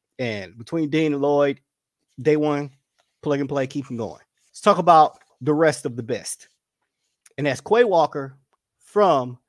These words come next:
your champion University of Georgia Bulldogs. Yes, another Bulldog.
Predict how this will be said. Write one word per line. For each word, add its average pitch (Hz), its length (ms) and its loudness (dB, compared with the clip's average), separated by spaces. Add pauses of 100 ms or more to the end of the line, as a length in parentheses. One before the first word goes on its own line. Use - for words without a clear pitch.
(120)
your 160 360 0
champion 156 760 -4
University 131 540 -4
of 123 60 -8
Georgia 120 260 -6
Bulldogs. 120 640 -4
Yes, 143 460 -4 (540)
another 117 420 -6
Bulldog. 127 600 -4